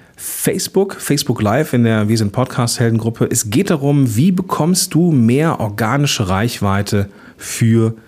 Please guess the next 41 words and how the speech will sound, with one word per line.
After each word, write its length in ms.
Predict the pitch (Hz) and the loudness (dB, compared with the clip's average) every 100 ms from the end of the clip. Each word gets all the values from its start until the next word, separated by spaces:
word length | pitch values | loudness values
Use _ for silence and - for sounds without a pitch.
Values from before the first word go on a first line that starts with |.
| - _ | -20 _
deinen 280 | 104 101 104 | -2 0 0
Podcast? 800 | - - - - 58 - - - - - - - - - - | -2 -6 -4 -6 -4 -6 -8 -12 -20 -20 -18 -16 -16 -16 -4
Und 380 | 113 113 117 - _ | 0 2 0 -6 _
Armin 540 | 113 117 143 175 202 196 - - | 0 2 4 2 0 -4 -18 -16
hat, 520 | - 147 147 - - - _ _ _ _ _ _ | -4 -4 -2 -4 -4 -10 _ _ _ _ _ _
Armin, 520 | - 127 151 156 170 175 - | -4 0 2 4 2 -2 -4
Armin, 420 | 113 127 151 170 | 0 2 2 0
ich, 100 | 123 | 0
ich 180 | - 135 | 0 2
muss, 220 | 170 - | 2 0
ich, 160 | 127 | -4
wir 280 | - 117 123 | 0 0 2
müssen 180 | 143 170 | 2 2
nachher, 280 | 143 143 120 | 0 0 2
wir 100 | 131 | 2
müssen 180 | 165 143 | 2 0
nachher 100 | 131 | 2
mal 100 | 127 | 2
noch 100 | 123 | 2
mal 140 | 113 | 0
kurz 200 | - 120 | 0 -4
quatschen, 280 | - 117 117 | -2 -2 0
wie 40 | |
ich 60 | 110 | 0
deinen 160 | 110 104 | 0 0
Nachnamen, 500 | 107 110 95 98 73 | 0 0 0 -2 -2
äh, 100 | 90 | -2
deinen 180 | 98 | -2
Vornamen 360 | 98 113 98 90 | 0 0 0 0
richtig 240 | 85 104 | -4 -4
ausspreche. 500 | 82 101 - 85 98 104 - - | -4 -4 -4 -4 -4 -6 -14 -12
Das 120 | - | -6
kriegen 160 | - 131 | 0 2
wir 80 | 110 | 2
hin, 280 | 92 139 135 | 2 2 2
dass 100 | 113 | 0
ich 60 | |
das 120 | 120 | 0
in 60 | 120 | 0
Zukunft 340 | 113 123 104 | 0 -2 -2
weiß. 440 | 95 80 - - | -2 -4 -4 -6